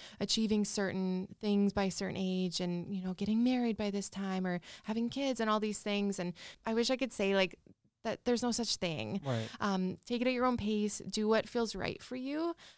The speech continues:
Speaker 1: Um, and I would really, en-, I would say to her, like, "Trust your in-, trust your gut, trust your intuition.
Speaker 2: Right.
Speaker 1: Do what feels right."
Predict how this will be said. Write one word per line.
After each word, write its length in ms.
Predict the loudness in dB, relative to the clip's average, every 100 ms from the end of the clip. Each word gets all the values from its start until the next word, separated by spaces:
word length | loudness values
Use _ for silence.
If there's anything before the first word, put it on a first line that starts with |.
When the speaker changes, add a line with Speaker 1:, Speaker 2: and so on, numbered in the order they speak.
| -2
Speaker 1:
Um, 460 | 2 2 2 0 -4 -14 -2
and 100 | 2
I 100 | 4
would 220 | 4 2
really, 480 | 2 4 4 4 0
en-, 240 | 2 0 0 _ 2
I 80 |
would 160 | 4 2
say 260 | 4 6 10
to 160 | 8
her, 420 | 8 8 10 8
like, 360 | 8 6 4 -2 2
"Trust 260 | 4 4
your 80 | 2
in-, 160 | 0 0 2
trust 200 | 4 4
your 80 | 4
gut, 240 | 6 4 -2
trust 240 | -4 -2
your 80 | 0
intuition. 640 | 0 2 0 0 -4 -4 -6
Speaker 2:
Right. 240 | -2 -2 0
Speaker 1:
Do 100 | -2
what 160 | 0
feels 220 | -2 -4
right." 180 | -4 -6